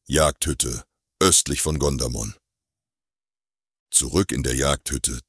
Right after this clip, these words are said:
traf sich die Gruppe, um das Geschehene zu besprechen. „Skorgrim mag entkommen sein“,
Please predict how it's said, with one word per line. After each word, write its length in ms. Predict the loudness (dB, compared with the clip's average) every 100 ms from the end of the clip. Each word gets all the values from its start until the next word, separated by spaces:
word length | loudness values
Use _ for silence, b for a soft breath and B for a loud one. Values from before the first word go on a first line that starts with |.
| -4
traf 300 | 0 2 2
sich 200 | 0 -4
die 100 | -4
Gruppe, 480 | -2 -2 -4 -8 _ _ _ _ _
um 120 | -6
das 140 | -2 0
Geschehene 480 | 2 4 4 0
zu 160 | 0 -2
besprechen. 580 | -2 -2 0 0 -4 -10 _ _ _ _ _ _ _ _ _ _ _ _ _ _ _ _ -4
„Skorgrim 840 | -2 2 4 6 6 2 2 2
mag 300 | 2 2 2
entkommen 480 | -2 -4 0 0 0
sein“, 420 | -2 -2 -2 -6